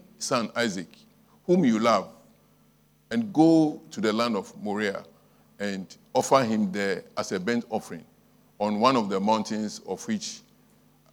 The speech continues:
I shall tell you." So Abraham was ninety-nine before he gave birth to, uh, Isaac. And he's the son that he loved. He had given birth to Ishmael earlier with a, a maidservant,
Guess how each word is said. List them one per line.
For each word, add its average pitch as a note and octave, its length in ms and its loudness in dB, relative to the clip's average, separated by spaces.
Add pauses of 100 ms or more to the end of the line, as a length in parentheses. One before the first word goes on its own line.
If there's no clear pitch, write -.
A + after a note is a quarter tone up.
I G2 60 -8
shall F#2 220 -4
tell F2+ 220 -4
you." F2 180 -16 (1200)
So B2+ 540 6 (160)
Abraham C#3+ 500 4
was A2 440 -2
ninety-nine G#2+ 480 -4
before G#2 160 -4
he F#2+ 80 -4
gave F#2+ 200 -8
birth F2+ 320 -10 (680)
to, F2+ 320 -12 (300)
uh, F2 1200 -8
Isaac. F#2+ 400 -2 (880)
And G#2+ 140 -4
he's C3+ 180 4
the G#2+ 80 0
son A#2 300 0
that G#2 120 -2
he F#2+ 100 -2
loved. F#2 300 -2
He F#2+ 60 -8
had G2 180 -2
given A#2 220 2
birth G#2 200 0
to F2+ 140 -8
Ishmael G2+ 500 -4
earlier F#2 300 -4
with F#2 220 -10
a, F2 340 -2
a G2+ 40 -6
maidservant, F2+ 640 -4